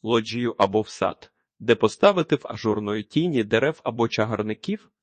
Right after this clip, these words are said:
Температура повітря, як і багато тропічних рослин, педілантус любить тепло.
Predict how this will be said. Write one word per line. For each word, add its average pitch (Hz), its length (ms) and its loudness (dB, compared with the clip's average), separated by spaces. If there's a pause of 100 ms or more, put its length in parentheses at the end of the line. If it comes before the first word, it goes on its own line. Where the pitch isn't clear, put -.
Температура 107 640 0
повітря, 131 600 -2 (160)
як 117 300 2
і 117 80 2
багато 127 440 2
тропічних - 680 -4
рослин, 110 480 -4 (200)
педілантус 113 720 2
любить 113 320 -2
тепло. 120 420 2